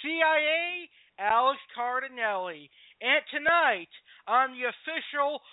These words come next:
return of the American Variety Network, I bring to you the debut of a brand new series,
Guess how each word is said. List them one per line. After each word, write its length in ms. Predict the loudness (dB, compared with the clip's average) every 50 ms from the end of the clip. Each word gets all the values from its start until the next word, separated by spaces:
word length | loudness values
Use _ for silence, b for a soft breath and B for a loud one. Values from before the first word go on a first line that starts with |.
| B B B
return 840 | -4 -4 -4 -4 -2 -2 0 2 2 2 0 0 -2 -4 -6 -8 -10 B B B B
of 340 | 2 4 4 6 6 4 2 -2
the 80 | -10
American 460 | -10 -2 0 0 0 0 -2 -6 -12 -12 -10 -8
Variety 640 | -4 0 2 2 2 2 2 0 -4 -8 -14 -12
Network, 560 | -4 -2 0 0 0 -2 -4 -4 -4 -4 -8 -12 -16 B B B B B
I 240 | 2 4 4 4 2 -2
bring 240 | -6 -6 -6 -6 -6 -12 -16
to 60 | -12
you 500 | -10 -8 -8 -6 -8 -8 -10 -10 -14 -16 _ B B B -10
the 80 | -10
debut 960 | -10 -4 -4 -4 -4 -4 -6 -6 -6 -4 -4 -4 -4 -6 -6 -8 -10 -12 -14 b b b b b
of 80 | -4 -4
a 60 | -4
brand 500 | -4 -2 2 4 4 6 6 4 2 0
new 240 | 0 -4 -6 -6 -8 -10 -12 -10
series, 560 | -8 -4 -2 -2 -2 -2 -2 -6 -8 -10 -12